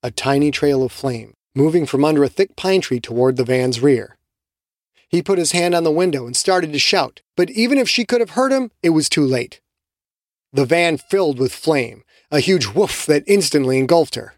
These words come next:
He saw her burning hands beat at the windshield, then retreat into the roiling flames. The V W's door opened.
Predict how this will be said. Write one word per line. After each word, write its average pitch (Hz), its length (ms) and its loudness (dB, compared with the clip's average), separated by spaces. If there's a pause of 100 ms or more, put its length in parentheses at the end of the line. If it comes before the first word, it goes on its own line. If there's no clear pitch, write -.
(880)
He 180 120 2
saw 190 320 2
her 190 160 0
burning 175 360 0
hands 151 320 0
beat 170 260 0
at - 100 0
the 160 60 -2
windshield, 131 680 -4
then 175 160 0
retreat 202 500 0 (100)
into 185 240 2
the 165 100 2
roiling 139 400 2
flames. 110 580 -4 (1000)
The 151 80 2
V 156 180 2
W's 143 400 2
door 151 260 2
opened. 160 360 -2